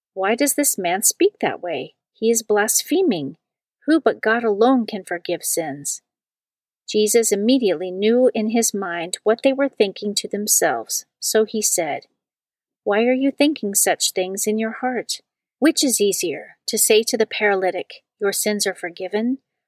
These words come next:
or to say, 'Rise, pick up your mat and walk'?" "But that you may know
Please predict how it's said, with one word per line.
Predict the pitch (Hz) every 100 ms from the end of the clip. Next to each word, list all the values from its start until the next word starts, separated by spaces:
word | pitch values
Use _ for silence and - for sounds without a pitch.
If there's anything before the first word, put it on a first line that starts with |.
| _ -
or | 262 302
to | 220
say, | - 196 170 185 - _ _ _
'Rise, | 214 190 185 156 -
pick | - 262 262
up | 269 247
your | 233
mat | 208 185 160 - -
and | 208 196
walk'?" | 175 156 - - _ _ _ _ _ _ _ _ _ -
"But | 247 294
that | 269 240 -
you | 202 254
may | 262 262
know | 247 240 247 175 156